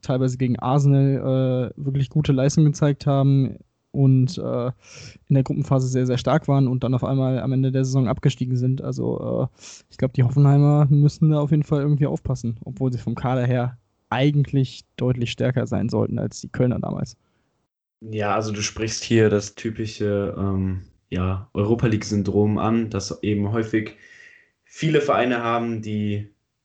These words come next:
Speaker 2: ja nach einer längeren Zeit oder ähnlichem mal wieder in der Europa League spielen. Äh, Hoffenheim war zwar vorher auch jetzt in der Champions League, aber irgendwie trifft es jedes Jahr jemand anderen.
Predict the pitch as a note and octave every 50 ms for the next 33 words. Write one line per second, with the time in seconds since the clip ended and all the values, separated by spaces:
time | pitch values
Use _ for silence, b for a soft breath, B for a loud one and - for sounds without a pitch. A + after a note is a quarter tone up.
0 | _ _ _ _ _ _ _ _ - F#2+ F#2+ F#2+ G2 G2+ F#2+ G2 - - G2+ G2
1 | G#2+ A2 G2+ G2+ G#2 A2 A2+ A2+ G#2+ G#2+ G2 - - - G#2+ A#2 B2 A2 A2 A2+
2 | A2+ G#2+ G2+ - G2+ A2 A2 A2 A2 - - A2 A2 A2 B B B B B B
3 | B - G#2+ G#2+ A2 B2+ B2+ A#2+ A#2 A2 G#2 G#2+ G#2+ A2+ G#2+ A#2 G#2+ G#2 - -
4 | - - A2+ A#2+ B2+ C3 C3+ C3+ C3+ - - - G#2 G#2 G2+ G2+ - - - _
5 | _ _ - F#2 F#2 - - A#2 A2 A2+ A#2+ A2 G#2 F#2 G2+ G#2 A2 A2 - -
6 | G#2 G2+ - A2 G#2+ G2+ F2+ F#2 - G#2+ G2+ - - - _ _ - G2 F#2 F2+
7 | - - A2 A#2 A#2 B2+ A#2 A2+ - - B2+ C3 C3 - b b b b b b
8 | b b - G2+ G#2+ G2+ A2+ A2+ A2 A2 A2 - - B2 B2 - A2 G#2+ - A2+
9 | A#2+ B2 A2+ A2 - A#2+ A2 A2 G#2+ G#2+ G#2+ A2 F#2 G2+ G#2 A2+ - - - A#2
10 | A#2+ A#2 A2 A#2 A#2+ B2 B2 B2 A#2+ A#2+ _